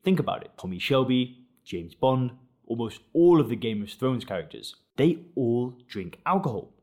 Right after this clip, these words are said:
And they always tend to drink before doing something that's either stressful or scary. If we believe the utter nonsense that we see in the movies when it comes to drinking,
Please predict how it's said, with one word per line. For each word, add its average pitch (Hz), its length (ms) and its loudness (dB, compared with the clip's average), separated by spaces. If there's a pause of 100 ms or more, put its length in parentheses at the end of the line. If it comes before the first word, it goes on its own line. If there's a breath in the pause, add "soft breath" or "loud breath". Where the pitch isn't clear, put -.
(200)
And 147 100 4
they 175 80 8
always 240 400 2
tend 170 280 0
to 156 60 -8
drink 101 300 -6
before 127 280 0
doing 127 300 -2
something 92 400 -8
that's 117 200 -10
either 113 220 -4
stressful - 680 -12
or - 140 -20
scary. 117 480 -2 (160)
If 131 100 -6
we 233 140 6
believe 143 600 2
the 123 220 -6
utter 165 180 2
nonsense 135 680 -2
that 104 120 -6
we 110 140 -10
see 170 220 2
in 151 80 6
the 131 40 2
movies 98 460 -4
when 98 100 -8
it 95 80 -8
comes 101 220 -10
to 90 80 -16
drinking, 135 540 0